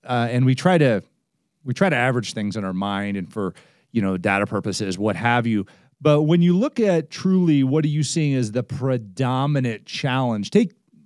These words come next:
you know, e-, everybody has business challenges. They gotta meet their K P Is, okay? They gotta meet their, their numbers, their projections, their goals, whatever it might be for their board of directors or for their shareholders,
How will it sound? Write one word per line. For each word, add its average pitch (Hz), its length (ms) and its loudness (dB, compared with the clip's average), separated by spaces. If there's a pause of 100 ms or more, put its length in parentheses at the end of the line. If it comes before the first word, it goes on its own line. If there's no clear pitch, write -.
(640)
you 160 120 -10
know, 135 200 0
e-, 127 60 -8
everybody 180 560 2
has 147 160 4
business 117 320 0
challenges. 98 380 -6
They 120 80 -2
gotta 135 160 0
meet 127 120 0
their 113 120 -2
K 101 180 -4
P 98 140 -6
Is, - 340 -18
okay? 113 320 -4
They 117 120 -2
gotta 135 180 0
meet 139 160 0
their, 117 260 0
their 117 160 -2
numbers, 117 500 0
their 107 160 0
projections, 104 760 -4
their 107 140 -4
goals, 98 460 -4 (440)
whatever 117 320 2
it 104 40 0
might 104 200 0
be 127 140 2
for 123 140 -4
their 107 120 0
board 104 240 -2
of 95 60 -6
directors 110 640 0
or 104 440 -4
for 98 380 -4
their 95 180 -4
shareholders, 101 800 -2